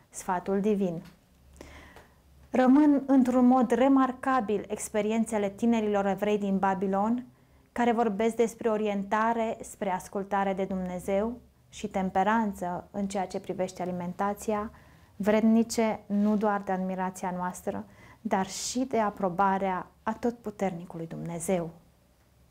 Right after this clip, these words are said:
Dieta acestor tineri, așa cum știm, în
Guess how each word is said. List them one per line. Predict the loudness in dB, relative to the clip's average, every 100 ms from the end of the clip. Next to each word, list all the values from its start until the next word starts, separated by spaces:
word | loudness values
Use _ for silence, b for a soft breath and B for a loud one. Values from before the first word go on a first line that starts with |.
| _ _ _ _ _ _ B B B B B B
Dieta | 0 4 4 2 -2
acestor | -2 -6 -6 -6 -8
tineri, | 0 4 4 2 -4 -6
așa | -6 -2 -4
cum | -4 -8
știm, | -8 -8 -2 0 0 -2 B B B B
în | 2 2